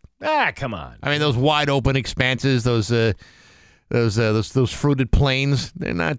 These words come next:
Speaker 2: uh, they're not all they're cracked up to be. They're remarkably flat.
Speaker 1: Well, uh, the town of Hastings just, uh, installed a six-foot statue of the Kool-Aid Man. A guy
Speaker 2: Oh,
Speaker 1: from
Speaker 2: yeah.
Speaker 1: Hastings named Edwin Perkins came up with Kool-Aid in nineteen twenty-seven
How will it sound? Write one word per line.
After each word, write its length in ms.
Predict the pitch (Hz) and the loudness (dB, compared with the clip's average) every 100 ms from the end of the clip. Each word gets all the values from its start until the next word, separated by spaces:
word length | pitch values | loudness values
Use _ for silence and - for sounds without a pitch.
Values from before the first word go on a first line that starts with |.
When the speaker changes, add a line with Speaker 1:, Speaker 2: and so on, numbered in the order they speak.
| - | 0
Speaker 2:
uh, 280 | 131 120 120 | 0 2 0
they're 160 | 135 131 | 0 0
not 140 | 123 | 0
all 140 | 113 | 0
they're 100 | 110 | 0
cracked 380 | 101 120 98 - | -2 0 0 0
up 100 | 104 | -2
to 100 | - | -2
be. 120 | 101 | 0
They're 100 | 110 | 0
remarkably 540 | 120 135 185 - 156 135 | 2 2 2 0 0 0
flat. 680 | - - 135 117 87 - - - - _ _ _ _ - | -4 -2 0 0 -4 -10 -12 -16 -18 _ _ _ _ -2
Speaker 1:
Well, 380 | 170 170 147 _ | 0 2 -2 _
uh, 360 | 156 147 135 127 | -2 0 0 -2
the 160 | 120 | -4
town 580 | 110 185 185 101 90 139 - | -4 -2 -2 -4 -4 -8 -8
of 180 | 98 92 | -8 -4
Hastings 520 | 120 104 - 87 95 | -4 -6 -6 -8 -6
just, 420 | 104 117 - - _ | -4 -6 -6 -12 _
uh, 280 | 110 98 87 - 123 | -8 -6 -6 -8 -8
installed 500 | 110 - 143 123 98 | -8 -4 -2 -2 -4
a 60 | |
six-foot 500 | - 185 185 - 151 | -6 -6 -8 -8 -10
statue 480 | - 147 135 - 123 | -8 -8 -8 -6 -6
of 80 | 104 | -6
the 80 | 85 | -8
Kool-Aid 580 | - 170 151 98 65 | -10 -8 -6 -6 -8
Man. 260 | 73 73 - _ _ - | -14 -14 -16 _ _ -16
A 80 | 85 | -6
guy 220 | - - | -4 -2
Speaker 2:
Oh, 20 | |
Speaker 1:
from 140 | 190 | -4
Speaker 2:
yeah. 580 | 131 135 147 160 151 113 | -4 -2 -2 -2 -2 -4
Speaker 1:
Hastings 560 | - 151 135 120 107 95 | -2 -2 -2 -6 -8 -6
named 220 | 107 95 | -8 -6
Edwin 340 | - 143 120 92 | -6 -4 -4 -4
Perkins 520 | - 156 131 107 98 | -4 -4 -4 -8 -8
came 240 | 135 123 | -4 -2
up 160 | 127 - | -2 -4
with 160 | 107 - | -8 -4
Kool-Aid 400 | 135 110 107 98 | -2 -2 -2 -4
in 140 | 101 | -6
nineteen 360 | 113 120 127 107 | -6 -6 -8 -8
twenty-seven 720 | 127 107 95 180 170 123 | -8 -8 -6 -4 -4 -4